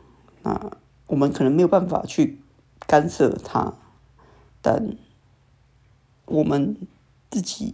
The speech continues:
到底会去接受，或者是把自己变成一个怎么样的人，这就是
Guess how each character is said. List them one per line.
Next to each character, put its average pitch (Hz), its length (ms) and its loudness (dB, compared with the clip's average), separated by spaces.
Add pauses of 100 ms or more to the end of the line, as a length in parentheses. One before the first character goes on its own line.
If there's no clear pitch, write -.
(160)
到 - 180 2
底 - 300 -8 (1040)
会 - 180 -2
去 202 160 -4
接 156 260 2
受， 139 380 2 (260)
或 - 160 -4
者 131 80 -2
是 139 80 -2
把 - 160 -2
自 160 200 0
己 - 180 -6
变 165 220 0
成 - 120 -6
一 - 120 -2
个 139 100 0
怎 - 160 -4
么 - 120 -4
样 131 200 0
的 - 100 -2
人， - 260 -6 (920)
这 - 80 -10
就 135 160 -2
是 - 380 -4